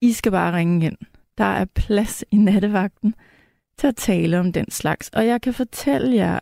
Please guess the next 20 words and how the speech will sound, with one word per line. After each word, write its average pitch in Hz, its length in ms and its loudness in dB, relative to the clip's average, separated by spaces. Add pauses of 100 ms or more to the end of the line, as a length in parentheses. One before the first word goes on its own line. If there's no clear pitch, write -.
at, - 360 -4 (1600)
øh, 202 540 0 (540)
jeg 202 80 -2
sad 233 160 2
og 226 80 4
læste 220 340 2
lidt 220 200 -4
på - 100 -2
den, 208 180 0
det - 120 -18
der 202 180 2
med 185 140 0
ensomhed. 170 560 2 (920)
Øh, 208 600 -2 (1200)
syv, - 340 0 (220)
over 269 220 0
syv - 380 -4
hundrede 254 260 4
og 240 80 2
halvtreds - 960 -4